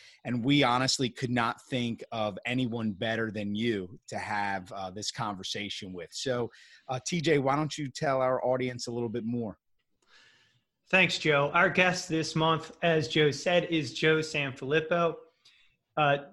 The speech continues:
Speaker 2: Doctor Sanfilippo is the superintendent of Fall Creek School District in Fall Creek, uh, Wisconsin. Go Crickets. I know you, that's something that you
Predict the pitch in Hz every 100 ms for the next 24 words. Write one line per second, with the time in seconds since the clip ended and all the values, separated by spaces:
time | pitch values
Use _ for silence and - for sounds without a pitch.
0 | 123 - 151 185 185 - 165 160 170 160
1 | 156 160 156 156 147 131 127 123 - 196
2 | 190 165 170 160 139 131 - 143 151 151
3 | 156 - 147 - - - 147 131 151 -
4 | 151 135 127 123 139 135 - 135 123 -
5 | _ _ _ _ 135 123 120 120 - -
6 | 131 - - 147 143 143 170 165 160 135
7 | 127 - 156 156 175 175 139 123 131 127
8 | - - 123 123 127 123 135 123 123 127
9 | 135 131 127